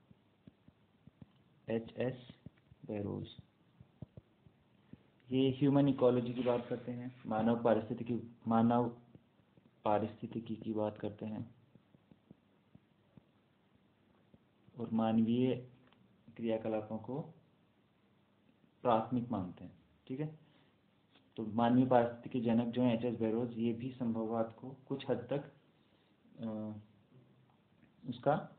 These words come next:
समर्थन करते हैं। इसी प्रकार नियतिवाद के बहुत प्रमुख, अ, विरोधी,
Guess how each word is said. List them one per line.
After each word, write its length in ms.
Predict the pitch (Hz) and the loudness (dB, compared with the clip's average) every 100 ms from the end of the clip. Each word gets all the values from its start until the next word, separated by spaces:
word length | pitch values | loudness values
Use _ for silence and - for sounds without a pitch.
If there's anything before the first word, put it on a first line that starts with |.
| - | -6
समर्थन 420 | 117 113 117 117 | 0 0 2 0
करते 260 | 113 98 101 | 0 -4 -8
हैं। 140 | 101 - - - | -14 -16 -20 -14
इसी 160 | 135 165 | -2 0
प्रकार 560 | 156 151 147 147 - - _ _ _ - | 0 4 6 4 0 -12 _ _ _ -10
नियतिवाद 720 | 117 117 127 131 131 139 131 - | -6 2 6 6 6 6 6 6
के 100 | 139 - - | 2 0 -12
बहुत 340 | 113 123 127 - | -4 0 0 2
प्रमुख, 460 | 127 135 127 - | 2 2 -2 -6
अ, 380 | 117 113 113 113 107 - _ _ _ - | -2 0 0 -4 -8 -16 _ _ _ -8
विरोधी, 720 | 113 117 117 117 127 127 127 | -2 2 2 2 0 0 -4